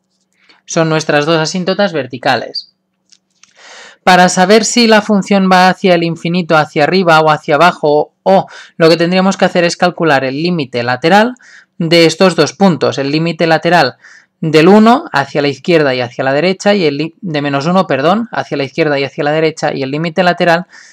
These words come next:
del tres, también hacia la izquierda y hacia la derecha, para ver si nos da más o menos infinito.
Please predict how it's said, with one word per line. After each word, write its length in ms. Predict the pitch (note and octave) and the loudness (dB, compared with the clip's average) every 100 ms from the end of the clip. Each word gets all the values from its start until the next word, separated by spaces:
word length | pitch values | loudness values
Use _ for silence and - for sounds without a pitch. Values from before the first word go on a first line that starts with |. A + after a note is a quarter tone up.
| _ - | _ -2
del 300 | D#3+ D3+ - | 0 0 -2
tres, 260 | - - | -8 -6
también 320 | D3 C#3 C#3+ | -6 -4 -4
hacia 180 | D3 E3 | -4 -2
la 100 | E3 | -4
izquierda 340 | E3 E3+ D#3+ E3+ | -2 -2 0 0
y 60 | |
hacia 180 | D#3 D#3 | -2 -2
la 100 | B2+ | -2
derecha, 380 | C3 C3+ - B2+ | -2 -4 -6 -2
para 180 | C3 C3+ | 0 0
ver 140 | C#3+ | -2
si 100 | - | -4
nos 180 | D#3 C#3 | -4 -2
da 140 | C3 - | -2 -2
más 260 | D#3 F#3 | -2 0
o 60 | F#3+ | 0
menos 260 | D#3 C3+ C3+ | -2 -6 -8
infinito. 560 | B2+ C#3+ E3 - B2+ | -12 -8 -8 -6 -10